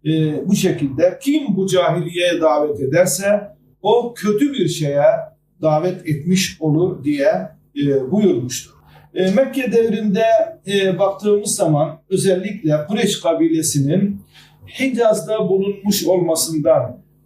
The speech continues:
Kabe'nin orada olmasından, Hazreti İsmail ve İbrahim'in dininin bakiyelerini kısmen de olsa yaşamış olmalarından dolayı Araplar arasında bir saygınlık, e, kazanmışlardır. Bu,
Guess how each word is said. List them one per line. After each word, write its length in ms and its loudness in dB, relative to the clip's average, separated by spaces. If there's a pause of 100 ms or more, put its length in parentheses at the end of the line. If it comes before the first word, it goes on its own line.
(120)
Kabe'nin 720 0
orada 340 2
olmasından, 680 0 (100)
Hazreti 420 0
İsmail 580 2
ve 180 0
İbrahim'in 760 0
dininin 480 0
bakiyelerini 1160 0 (300)
kısmen 580 2
de 40 2
olsa 400 0
yaşamış 520 0
olmalarından 760 0
dolayı 520 -2 (360)
Araplar 460 0
arasında 600 0
bir 100 2
saygınlık, 880 0 (240)
e, 220 2 (180)
kazanmışlardır. 880 -2 (480)
Bu, 420 0